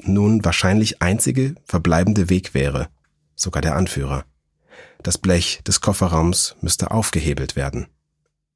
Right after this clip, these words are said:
Plötzlich ergriff nun Abdul die Initiative.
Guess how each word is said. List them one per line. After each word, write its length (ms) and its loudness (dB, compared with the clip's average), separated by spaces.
Plötzlich 460 0
ergriff 260 -2
nun 200 4
Abdul 320 0
die 160 -2
Initiative. 760 -4